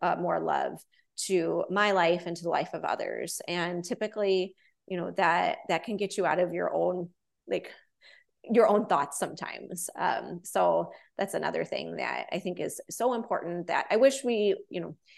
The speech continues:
as a society would talk more about, 'cause I think there would be so much more,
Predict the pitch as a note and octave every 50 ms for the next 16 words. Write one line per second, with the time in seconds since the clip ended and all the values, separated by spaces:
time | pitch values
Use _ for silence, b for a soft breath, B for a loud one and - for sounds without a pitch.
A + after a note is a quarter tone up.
0 | b b b G#3+ G#3 G#3 G3 G3 - F#3 F3+ - F3 D3+ D#3+ D#3+ E3 E3 D#3+ D#3
1 | D#3 F3 E3+ - - - D3+ - - - - - - - - - - - - -
2 | - - - A#3 F3+ - - - G#3 - G#3 G3+ F#3+ F#3+ F#3+ F3+ F3+ E3+ F3 -
3 | F#3 - - - G#3 C4 - - A#3 F#3+ F3+ F3+ E3+ B